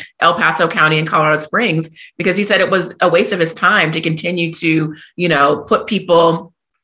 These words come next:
arrest folks for possession who needed help, not get them help, put them in prison, and then have them back on the streets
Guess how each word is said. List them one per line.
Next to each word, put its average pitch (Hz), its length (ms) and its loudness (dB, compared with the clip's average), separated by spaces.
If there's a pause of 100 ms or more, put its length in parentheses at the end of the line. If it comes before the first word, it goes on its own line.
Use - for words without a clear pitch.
(120)
arrest 180 320 0
folks 170 220 2
for 165 180 0
possession 160 440 -2
who 160 120 0
needed 160 240 0
help, 156 400 0
not 175 260 0
get 180 140 -2
them 156 160 -2
help, - 280 -4 (200)
put 220 160 0
them 196 120 0
in 170 120 0
prison, 165 380 0
and - 140 -2
then 165 100 0
have 170 200 0
them 165 140 -2
back 156 220 0
on 156 120 0
the 151 80 -4
streets 156 380 -6